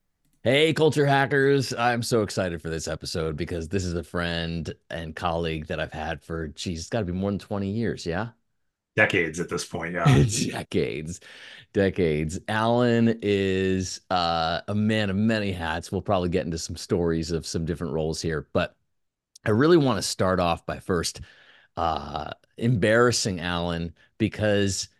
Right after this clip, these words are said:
Speaker 1: he knows this already, but that he's one of two, only two people that I've ever said,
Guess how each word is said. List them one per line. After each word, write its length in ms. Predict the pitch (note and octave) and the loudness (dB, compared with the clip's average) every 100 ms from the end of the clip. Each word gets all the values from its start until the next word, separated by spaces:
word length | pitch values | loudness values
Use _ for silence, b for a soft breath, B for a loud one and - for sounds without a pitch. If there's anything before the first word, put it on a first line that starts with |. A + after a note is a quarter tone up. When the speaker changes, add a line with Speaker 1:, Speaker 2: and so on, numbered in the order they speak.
| _ | _
Speaker 1:
he 180 | C3+ D#3 | 2 4
knows 460 | A2 E2+ D2+ D2+ | 4 4 0 -4
this 220 | - D#2 D#2+ | -6 -6 -4
already, 460 | C#2+ G#1 G1+ G1+ - | -6 -6 -8 -12 -4
but 240 | G2 F2+ - | -2 -2 -2
that 280 | G2 F2 - | 0 0 -4
he's 460 | G2+ G2 A#2+ G#2+ G2 | -10 -2 0 0 -2
one 160 | A#2 A2+ | -2 -2
of 140 | - | -4
two, 320 | - - E3 E3 | -8 -2 0 2
only 260 | A3 A#3 | 2 2
two 240 | - - F3 | -2 -4 -2
people 360 | D#3+ C3+ G#2 | -4 0 2
that 140 | G2 F2+ | 2 2
I've 180 | F#2 | 0
ever 260 | - F#2 F2+ | -2 -2 -2
said, 440 | - F#2 D#2+ D2+ | -2 -2 -2 -6